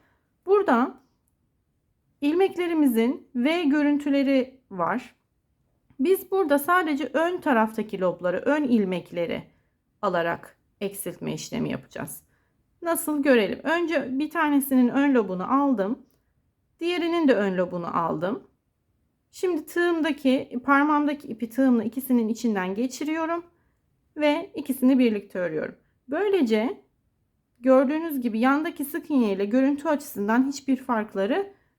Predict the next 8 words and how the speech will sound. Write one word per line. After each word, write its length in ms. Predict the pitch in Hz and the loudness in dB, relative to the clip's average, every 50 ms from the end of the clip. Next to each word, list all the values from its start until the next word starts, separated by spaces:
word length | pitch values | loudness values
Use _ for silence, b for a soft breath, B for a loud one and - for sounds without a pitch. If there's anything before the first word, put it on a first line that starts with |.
| _ _ | _ _
yok. 320 | - 185 - - - - _ _ _ _ _ | -8 -8 -8 -8 -10 -18 _ _ _ _ _
Şimdi 160 | - 294 320 | -10 -10 -6
tekrar 420 | 302 - 415 392 359 320 247 202 185 | -2 -2 -2 0 2 2 2 2 2
yapalım. 580 | 180 180 180 - - 185 185 220 269 403 466 - _ _ _ _ _ _ _ _ _ _ _ _ _ _ _ _ _ _ _ | 0 -2 -6 -6 -6 -4 -2 -2 -2 -4 -4 -10 _ _ _ _ _ _ _ _ _ _ _ _ _ _ _ _ _ _ _
Bir 320 | 302 - - 302 320 320 311 | -18 -10 -6 -4 -4 -4 -2
tane 340 | - 320 294 254 240 233 240 | 0 2 4 4 2 2 -2
tek 320 | - 247 214 220 - - | -4 -6 -6 -6 -6 -2
ördüm. 520 | 247 277 294 320 302 269 330 339 339 339 | 0 0 2 2 0 -2 -2 -4 -6 -8